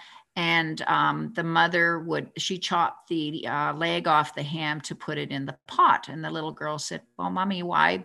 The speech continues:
why do you do that?" And she goes, "Well, I don't know." She said, um, "Because, uh, your granny always did it.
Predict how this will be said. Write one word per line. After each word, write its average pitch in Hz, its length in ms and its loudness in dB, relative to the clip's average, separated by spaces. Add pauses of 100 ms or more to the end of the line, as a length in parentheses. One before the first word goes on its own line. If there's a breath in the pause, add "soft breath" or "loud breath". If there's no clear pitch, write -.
(140)
why 156 240 -2
do 156 80 -6
you 165 100 -4
do 311 240 0
that?" 107 280 6 (640 loud breath)
And 180 80 -4
she - 100 -6
goes, 151 300 -6
"Well, 135 240 0
I 131 180 0
don't 147 180 -2
know." 285 420 0
She 165 220 -6
said, 143 520 -4
um, 147 380 0
"Because, 160 680 -6
uh, 151 240 -2
your 147 140 -4
granny 240 460 0
always 135 380 -2
did 113 220 -4
it. 320 240 -4